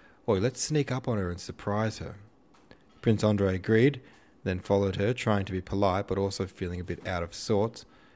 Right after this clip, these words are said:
"You're looking old, old Tikhon," he said in passing to the old man, who responded by kissing his hand oldly. Before he reached the clav room, Mademoiselle Bourienne rushed out to greet them,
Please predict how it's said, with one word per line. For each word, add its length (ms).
"You're 100
looking 220
old, 420
old 260
Tikhon," 480
he 100
said 340
in 100
passing 480
to 100
the 120
old 280
man, 280
who 100
responded 540
by 180
kissing 380
his 180
hand 340
oldly. 460
Before 300
he 100
reached 380
the 60
clav 380
room, 280
Mademoiselle 560
Bourienne 680
rushed 320
out 260
to 80
greet 320
them, 240